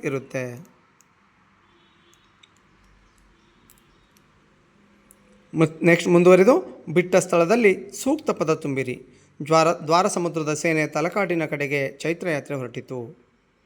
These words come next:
ಮಾನವ ತನ್ನ ಮಾನವೀಯ ಗುಣಗಳನ್ನು ಗಾಳಿಯಲ್ಲಿ ತೂರಿ ಬಿಡಬಾರದು. ನಿಮ್ಮ ಊರಿನ ಹಣ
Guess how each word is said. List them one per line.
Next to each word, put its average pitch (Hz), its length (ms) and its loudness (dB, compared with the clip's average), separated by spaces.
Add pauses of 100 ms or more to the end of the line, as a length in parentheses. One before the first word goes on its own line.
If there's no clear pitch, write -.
(420)
ಮಾನವ 170 380 2
ತನ್ನ 160 220 0
ಮಾನವೀಯ 190 480 2
ಗುಣಗಳನ್ನು 160 560 0
ಗಾಳಿಯಲ್ಲಿ 143 420 -2
ತೂರಿ 202 280 -6
ಬಿಡಬಾರದು. 131 880 -6 (1300)
ನಿಮ್ಮ 160 360 0 (220)
ಊರಿನ 156 300 0 (260)
ಹಣ 202 180 -2